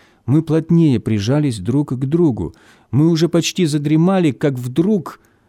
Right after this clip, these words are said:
раздался истошный крик. Верёвка, которой мы были привязаны, сильно дёрнула нас с Михаилом, и мы полетели вниз в пропасть.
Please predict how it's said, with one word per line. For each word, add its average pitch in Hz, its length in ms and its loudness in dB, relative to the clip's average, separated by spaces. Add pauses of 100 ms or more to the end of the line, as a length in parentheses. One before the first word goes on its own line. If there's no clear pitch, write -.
раздался 139 720 -2
истошный 127 560 -4
крик. - 480 -6 (600)
Верёвка, 143 800 -4 (220)
которой 135 380 -2
мы 143 220 2
были 143 320 0
привязаны, 120 720 -6 (640)
сильно 156 520 0
дёрнула 175 640 0
нас 165 280 -2
с - 60 -10
Михаилом, 156 680 -2 (400)
и 123 140 0
мы 190 120 4
полетели 165 520 2
вниз 135 400 2
в - 120 -18
пропасть. - 640 -6